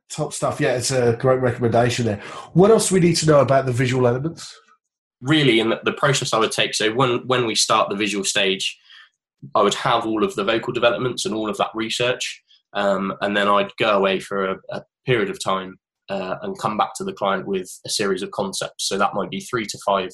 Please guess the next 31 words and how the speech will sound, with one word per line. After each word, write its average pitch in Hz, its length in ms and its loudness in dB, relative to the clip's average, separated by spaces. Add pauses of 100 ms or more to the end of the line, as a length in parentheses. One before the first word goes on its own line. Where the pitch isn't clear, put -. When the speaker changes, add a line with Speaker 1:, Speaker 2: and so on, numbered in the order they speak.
Speaker 2:
visual 101 320 -8
concepts, - 840 -8 (120)
and 104 140 -4
these 110 240 -2
would 107 140 -4
be 98 260 -6
born 120 380 2
from 104 240 -2
the 98 80 -2
research 104 480 -4
we 98 100 -8
did, 127 260 -2 (600)
um, 95 580 -2 (260)
but - 220 -4
different 107 340 -2
styles. 92 540 0
So 92 280 -2 (420)
one 110 260 0
might 101 220 0
be 95 340 -2
extremely 104 540 -2
modern 98 340 0
and 92 160 -6
contemporary, 101 760 -4 (360)
uh, 95 300 0
one 101 260 0
might 92 240 -2
be 95 340 -6
more 98 240 -2
reserved, 101 560 0 (160)
but 98 200 0